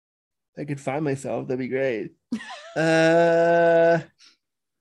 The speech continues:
Speaker 1: where am I now?
Speaker 2: That's the first test. Find yourself.
Speaker 1: Hang on, I have disabilities. You don't know. Um,
Speaker 2: <laughs> I mean, I do know. So
Speaker 1: I fo-, I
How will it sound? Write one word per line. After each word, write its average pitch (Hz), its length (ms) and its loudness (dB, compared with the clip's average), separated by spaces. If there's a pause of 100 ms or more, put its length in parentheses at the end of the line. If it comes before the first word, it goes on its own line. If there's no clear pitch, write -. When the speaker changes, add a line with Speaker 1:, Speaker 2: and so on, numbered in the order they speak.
(580)
Speaker 1:
where 185 160 -8
am 143 300 -8
I 127 100 -4
now? 127 160 -2
Speaker 2:
That's 123 200 -4
the 131 60 -10
first 214 300 -4
test. 160 400 -6
Find 202 240 -2
yourself. 151 420 -10 (640)
Speaker 1:
Hang 156 180 0
on, 131 140 0
I 139 80 2
have 151 140 0
disabilities. 135 680 0 (380)
You 165 120 0
don't 156 100 0
know. 131 240 -2 (260)
Um, 175 480 2 (400)
Speaker 2:
<laughs> - 400 -20
I 269 40 -6
mean, 294 100 0
I 269 80 0
do 240 200 -2
know. 170 320 -6 (200)
So - 160 -4
Speaker 1:
I 185 180 0
fo-, 160 140 -4
I 147 40 -2